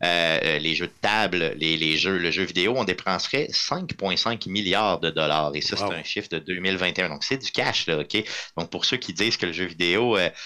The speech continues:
Speaker 1: c'est pas rentable, là, ça l'est en mot à dire, OK ? Euh, on a aussi soixante et un pour cent de la population qui joue. Donc, euh, en gros, c'est beaucoup, beaucoup de gens, euh, qui jouent à des jeux, peu importe c'est quoi le type de jeu. Et la méthodologie est super le fun, OK, pour y arriver. Donc, euh,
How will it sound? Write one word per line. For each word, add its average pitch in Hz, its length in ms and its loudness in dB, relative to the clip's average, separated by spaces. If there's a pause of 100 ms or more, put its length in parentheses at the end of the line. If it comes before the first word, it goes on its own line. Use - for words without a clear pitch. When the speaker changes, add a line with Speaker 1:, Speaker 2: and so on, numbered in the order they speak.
(140)
Speaker 1:
c'est - 140 -4
pas 104 120 2
rentable, 139 600 0
là, 165 120 -2
ça - 180 2
l'est 98 220 2
en 95 100 2
mot 87 220 -4
à 85 120 4
dire, 76 220 -2
OK ? 120 240 -2 (640)
Euh, 104 320 4
on 98 220 -2
a 107 160 4
aussi 92 280 2
soixante 165 380 0
et 113 60 2
un 123 80 2
pour - 180 -6
cent 110 100 2
de 107 60 -2
la 92 80 0
population 95 540 2
qui - 180 -2
joue. 92 200 2 (140)
Donc, 71 240 -6
euh, 78 80 2
en 76 140 0
gros, 82 200 0
c'est - 140 0
beaucoup, 87 240 -4
beaucoup 92 200 -4
de - 40 -4
gens, 95 180 2 (380)
euh, 80 160 4
qui - 300 -4
jouent 95 260 2
à 85 80 4
des 82 240 2
jeux, 98 320 2 (160)
peu 110 80 0
importe 101 320 0
c'est 92 100 2
quoi 92 140 2
le 87 60 0
type 87 240 -2
de 82 100 4
jeu. 85 220 -2 (420)
Et 95 80 4
la 95 100 4
méthodologie 135 520 2
est 190 40 2
super 123 300 2
le 101 80 4
fun, 110 320 -2
OK, 117 240 -2
pour 98 160 -4
y 92 100 2
arriver. 87 460 0
Donc, 90 260 -2
euh, 87 160 2